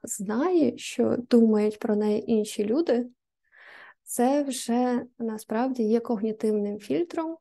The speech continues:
одним з найбільш розповсюджених, і називемо його в топ-один, це є читання думок. Воно полягає в тому, що, наприклад, всі думають, що я невдаха. Я зробила там помилку під час промови,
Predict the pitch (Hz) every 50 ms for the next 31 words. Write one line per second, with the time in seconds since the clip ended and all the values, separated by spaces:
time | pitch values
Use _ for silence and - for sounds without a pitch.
0 | _ - 240 214 220 226 220 220 - 214 208 208 277 294 - - 320 302 - -
1 | 302 294 - - - 311 302 302 294 285 294 285 294 - - - - - _ -
2 | - 247 247 240 226 214 - 226 220 233 233 226 220 196 220 214 220 - - -
3 | 226 214 220 - - - _ _ _ _ - 220 214 214 254 330 349 - - _
4 | _ _ _ _ _ - - 277 277 262 240 240 247 247 - - 240 - 240 233
5 | 240 233 226 220 208 - 208 196 196 190 190 - - - _ - - - - -
6 | - - - - 254 262 285 262 - 269 247 254 226 247 240 226 226 220 - -
7 | 320 349 330 320 294 - - 233 226 220 247 285 285 - 269 262 - - - -
8 | - - 294 302 294 294 247 254 262 254 247 240 240 240 240 - - 240 220 226
9 | 233 240 240 240 - - 226 220 220 208 214 208 208 185 - - 208 220 - _
10 | _ _ _ _ _ _ _ _ _ _ _ _ _ _ - - 226 220 220 240
11 | 226 226 233 226 220 214 208 - 202 196 202 - 233 220 214 208 208 208 - 214
12 | - 233 - - - 220 214 - - - 214 220 240 285 330 320 330 311